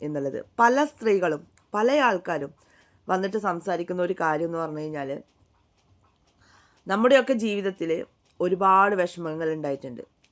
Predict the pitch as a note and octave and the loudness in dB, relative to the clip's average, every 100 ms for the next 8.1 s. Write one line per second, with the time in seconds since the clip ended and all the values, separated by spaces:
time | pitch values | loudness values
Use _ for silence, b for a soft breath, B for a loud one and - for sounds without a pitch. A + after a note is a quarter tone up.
0 | - E3+ A#3+ A3+ G#3 F#3 G3 G3 F#3+ F#3 | -2 2 2 0 -4 -8 -2 0 0 -2
1 | F#3 F3+ D#3+ E3 E3 - _ - D#3 D3+ | -2 -4 -4 -6 -10 -12 _ -8 -6 -4
2 | E3 F#3 F#3+ D#3+ D#3+ - _ D3 D#3 E3+ | -4 -4 -4 -4 -6 -10 _ -16 -8 -6
3 | F3+ F3+ - F#3 - - D#3 E3 F#3 F#3 | -6 -8 -6 -8 -8 -8 -6 -4 2 4
4 | G3+ G#3+ G3+ F3+ G3 G3+ G3+ F#3 - E3+ | 4 2 0 -2 -4 -4 -2 -2 -2 -4
5 | E3+ E3+ D3+ - D3 B2 - _ b b | -4 -6 -8 -10 -10 -12 -14 _ b b
6 | b b b b b _ _ _ - A3+ | b b b b b _ _ _ -4 2
7 | C#4 C#4 C#4 G#3+ E3+ D#3 - B2+ C3 - | 4 4 4 4 2 -2 -8 -10 -10 -12
8 | - | -16